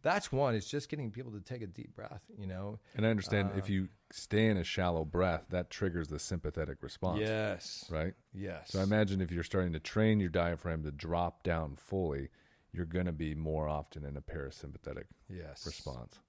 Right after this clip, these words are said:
Speaker 1: Yes.
Speaker 2: Okay, that makes sense. I was always
Speaker 1: Yes.
Speaker 2: kind of curious with that.
Speaker 1: Yeah, so that's one. It's just really tuning into your own body, you know, and strengthening that. Like, how do I strengthen my,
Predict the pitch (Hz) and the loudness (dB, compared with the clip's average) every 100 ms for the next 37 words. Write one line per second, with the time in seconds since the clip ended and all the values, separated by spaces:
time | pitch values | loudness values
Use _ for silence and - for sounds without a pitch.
0 | - 98 - - 117 123 120 139 135 - | -12 -8 -6 -2 2 6 8 8 6 4
1 | 117 - - - - _ - 95 95 95 | 0 -2 -12 -20 -20 _ -2 2 4 2
2 | - - - 95 82 - _ - 101 80 | 0 -6 -2 -2 -2 -10 _ 2 2 2
3 | - 73 67 62 _ _ _ - - - | 0 -6 -8 -10 _ _ _ -20 -20 -20
4 | - 113 104 87 - 110 131 127 107 113 | -6 -2 -2 -4 -6 0 0 -2 -2 2
5 | 151 110 92 - 165 147 123 98 90 - | 2 2 -4 -8 -8 -6 -4 -4 -6 -8
6 | 165 151 123 120 - 98 98 101 101 101 | -6 -4 -2 -4 -4 -4 -2 -2 -2 -4
7 | 82 _ _ _ _ _ _ _ 90 117 | -6 _ _ _ _ _ _ _ 0 2
8 | 107 76 _ - 101 101 110 98 - - | 0 -6 _ -10 -6 -2 -2 -4 -8 -6
9 | 101 104 - 101 95 92 92 _ _ _ | -4 -4 -4 -6 -6 -8 -12 _ _ _
10 | _ _ 101 98 90 78 - 87 90 - | _ _ -8 -4 -2 -4 -10 -12 -10 -4
11 | 110 127 123 113 104 101 - _ - - | 2 2 4 2 0 -2 -8 _ -20 -20
12 | - - - - - - - _ _ _ | -20 -20 -20 -20 -20 -20 -20 _ _ _
13 | _ - - - - - - 135 135 135 | _ -10 -8 -8 -8 -10 -4 0 0 2
14 | 131 117 110 107 104 | 0 0 0 0 -2